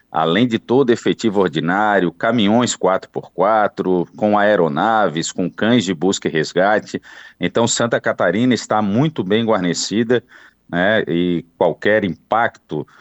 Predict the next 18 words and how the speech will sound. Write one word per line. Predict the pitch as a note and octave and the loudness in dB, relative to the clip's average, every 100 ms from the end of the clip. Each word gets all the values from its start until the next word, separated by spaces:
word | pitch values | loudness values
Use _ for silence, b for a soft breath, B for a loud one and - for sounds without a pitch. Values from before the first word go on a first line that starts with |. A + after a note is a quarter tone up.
| b - | b -6
é, | F2 E2+ | -2 -2
que | - F#2 F2 | -2 -4 -2
nos | F2 F2 E2+ - | -2 -2 -2 0
cause | G2 G2+ F#2+ | 2 2 0
transtorno, | F#2 G2+ E2+ - A#2 A#2+ | -2 0 0 0 2 0
o | |
Corpo | - A2+ G#2+ | 0 -2 -2
de | G2+ | -2
Bombeiros | G#2+ G2 G2 F#2+ | 0 2 0 -2
Militar | G2 F2 - F#2+ G2+ | -2 -2 0 0 0
está | - A2 G#2 | 0 -2 -2
pronto | - G2 A2+ A2+ | -2 0 0 -2
para | G#2+ G2+ F#2 | -4 0 0
dar | E2 G2 | 0 0
uma | G2+ F#2 | 0 -2
es-, | - - | -4 -10
resposta | F2 F2+ - G2 G2+ - F2 - B B B _ | -4 -4 -2 0 0 0 -2 -2 B B B _
efetiva, | G2+ G#2+ - G2+ - A2 B2 A#2+ C3 | -4 -2 0 0 0 2 2 4 0